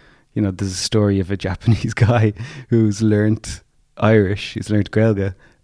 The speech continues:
and he turns up and he starts speaking Irish and no one understands. <laughs> But I kind of, like, resonate with those stories, and,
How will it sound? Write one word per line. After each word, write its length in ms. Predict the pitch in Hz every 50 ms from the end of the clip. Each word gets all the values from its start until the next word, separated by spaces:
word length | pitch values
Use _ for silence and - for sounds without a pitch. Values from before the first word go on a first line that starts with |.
| _ -
and 100 | 95 98
he 100 | 98 98
turns 320 | - - 113 107 98 95
up 160 | 98 92 -
and 120 | 90 87 90
he 40 | 90
starts 280 | - - 90 92 -
speaking 320 | - - 92 90 - 92 92
Irish 300 | 92 87 87 90 - -
and 80 | 98
no 100 | 92 90
one 140 | 92 92 92
understands. 600 | 95 92 95 - - 110 - - - - - - -
<laughs> 960 | 175 160 - - - 180 - - - - - _ - 240 262 269 233 180 -
But 120 | 127 -
I 60 | 139
kind 240 | - - 170 170 170
of, 100 | 175 151
like, 160 | 143 139 131 -
resonate 480 | 135 131 135 135 120 127 127 127 135
with 120 | 131 123 -
those 200 | 123 117 117 -
stories, 380 | - - 117 113 110 110 107 104
and, 160 | 113 107 98